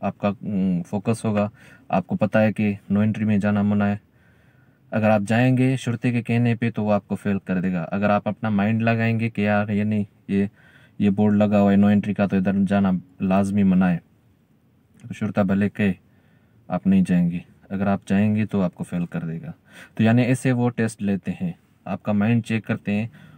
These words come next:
और आप देखने, यानी देखते हैं कि इसका focus गाड़ी पे है, गाड़ी चलाने पर या नहीं है। तो बस यही है, इंशाल्लाह अगर आप इन बातों को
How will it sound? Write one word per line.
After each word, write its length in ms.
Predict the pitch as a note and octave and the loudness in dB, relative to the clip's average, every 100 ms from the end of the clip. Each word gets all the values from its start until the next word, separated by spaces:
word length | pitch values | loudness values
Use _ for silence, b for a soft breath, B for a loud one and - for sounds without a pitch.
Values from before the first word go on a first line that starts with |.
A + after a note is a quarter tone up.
| B | B
और 100 | G2 | 0
आप 260 | G2+ G2+ - | 2 2 0
देखने, 580 | F#2+ G#2+ - A#2 A2 F#2 | 0 0 0 2 2 2
यानी 300 | G#2 G#2 G2+ | 2 2 2
देखते 380 | A2 G#2+ - | 0 -2 0
हैं 140 | G#2+ A2 | 0 0
कि 160 | G#2+ | 0
इसका 240 | G#2 - F#2+ | -2 -2 -6
focus 340 | - F#2+ G2 G#2+ | -6 -6 -6 -2
गाड़ी 200 | F#2+ F#2+ | -2 0
पे 120 | F#2 | -2
है, 300 | F#2 G#2+ A#2+ b b b b b | -2 -2 -4 b b b b b
गाड़ी 180 | G2 G2 | -2 0
चलाने 380 | F#2 F#2+ G2 G2 | 0 2 4 2
पर 160 | G#2+ G#2 | 2 0
या 160 | G2 | 2
नहीं 280 | F2+ F2 E2+ | 2 2 0
है। 120 | D#2+ - _ _ _ _ _ _ b b b b b b | -2 -10 _ _ _ _ _ _ b b b b b b
तो 80 | - | -8
बस 300 | F2 F2+ - | -6 -6 -4
यही 200 | G2+ A2 | -4 -2
है, 100 | G#2+ | 0
इंशाल्लाह 440 | A2 A2 A2 A2 G#2+ | -2 -2 -2 0 0
अगर 160 | G#2 | 0
आप 180 | G#2 G2+ | 0 0
इन 160 | G#2 G2+ | -2 0
बातों 260 | G#2 G#2+ | -2 -4
को 320 | G2 G2+ G2+ | -4 -2 -2